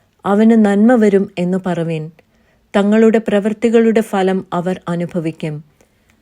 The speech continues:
ദുഷ്ടന് അയ്യോ കഷ്ടം, അവന് ദോഷം വരും, അവന്റെ പ്രവൃത്തികളുടെ ഫലം അവനും അനുഭവിക്കും. എന്റെ ജനമോ, കുട്ടികൾ അവരെ പീഡിപ്പിക്കുന്നു,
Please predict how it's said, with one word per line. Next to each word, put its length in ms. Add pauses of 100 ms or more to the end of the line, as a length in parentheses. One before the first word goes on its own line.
(160)
ദുഷ്ടന് 560
അയ്യോ 420
കഷ്ടം, 440 (460)
അവന് 340
ദോഷം 400
വരും, 340 (500)
അവന്റെ 260
പ്രവൃത്തികളുടെ 840
ഫലം 500
അവനും 400
അനുഭവിക്കും. 800 (800)
എന്റെ 260
ജനമോ, 580 (440)
കുട്ടികൾ 600
അവരെ 280
പീഡിപ്പിക്കുന്നു, 960